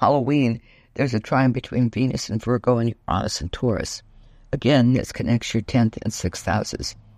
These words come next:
You achieve a professional goal today by approaching things in a non-traditional way, and the accolades pour in. Or a romance heats up and reaches a new level, surprising both of you. Capricorn.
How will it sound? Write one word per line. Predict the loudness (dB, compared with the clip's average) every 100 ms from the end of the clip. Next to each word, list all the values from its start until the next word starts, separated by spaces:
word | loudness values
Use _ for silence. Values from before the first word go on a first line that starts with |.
| -2
You | 2 2
achieve | 4 4 4
a |
professional | -2 -4 -2 -2 -2 -2
goal | 0 0 0
today | -4 -4 -4
by | -6 -8
approaching | -2 -2 -2 -4 -4
things | -2 -2 -2 -6 -20 -20 -20 -8
in | 0 2
a |
non-traditional | 4 4 4 2 -2 -2 -2 -6 -4
way, | -2 -2 -4 -8 -20 _ _
and | 0
the | 0 2
accolades | 2 4 0 0 -6 -8
pour | -6 -6 -6
in. | -6 -6 -6 -20 _ -2
Or | 2 4 2 -2 -4
a |
romance | 0 2 4 2 0
heats | -4 -2 0
up | -2 -2 -2
and | 0 0
reaches | -2 -4 -6
a | 0
new | 0 2
level, | 0 0 -2 -4 -10
surprising | -10 -2 -2 0 -4
both | -6 -8 -8
of |
you. | -14 -14 -16 -20 _ _ -20 _ _ _ _ _ _ _ -2
Capricorn. | 0 2 0 -2 -2 -4